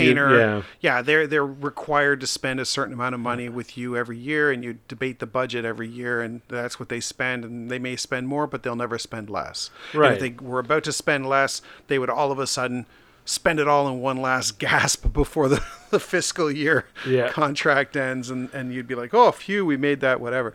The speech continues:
Speaker 1: So I think that as A O Rs go, they're as guilty as anyone else for selling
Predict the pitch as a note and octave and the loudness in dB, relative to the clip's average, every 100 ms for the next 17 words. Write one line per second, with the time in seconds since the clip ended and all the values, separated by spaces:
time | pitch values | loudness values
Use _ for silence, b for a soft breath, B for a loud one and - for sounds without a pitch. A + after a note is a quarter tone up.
0 | B B - D3+ F3 G3 G#3+ D#3+ C#3 D3+ | B B 0 4 6 4 0 0 -2 2
1 | D3 B2 - C#3+ C#3 B2+ F3 F#3 - C#3 | 0 0 -2 0 0 2 2 0 -2 0
2 | B2+ A#2+ - b b b - D3+ D#3+ C#3+ | 0 -2 -6 b b b -4 2 4 4
3 | B2 - C#3 C#3 C3+ A#2+ C#3+ C#3+ B2+ A#2 | 0 -2 -4 -4 -6 -4 -2 -2 -2 -4
4 | C3 F3 B2 A#2+ - - b b b b | 0 2 2 0 -4 -8 b b b b
5 | - C#3 B2+ - D#3+ F3 F3+ C3 A#2+ A#2 | -2 0 0 0 2 4 2 0 -6 -10